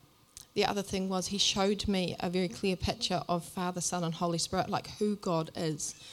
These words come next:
that he's not just this big God in the sky that's judging, that he's Father, Son, and Holy Spirit, who are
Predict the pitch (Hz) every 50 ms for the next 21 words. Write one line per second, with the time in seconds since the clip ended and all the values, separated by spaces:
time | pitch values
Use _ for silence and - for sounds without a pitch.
0 | - - - - - 190 196 208 - 208 208 208 180 - - 196 - - 190 175
1 | - - - 190 170 165 - - - - - - - - - - 190 185 185 170
2 | 180 165 170 170 - - - 175 165 175 180 - - - - 165 170 160 - 170
3 | 160 165 160 160 - 185 185 180 165 - - - - 180 165 147 156 - 165 196
4 | 220 - - - - - - - - _ - - - - - - - 185 185 185
5 | 175 175 170 180 180 175 175 170 - - - 185 170 165 - - - - - -
6 | - - 202 190 - - - 185 185 180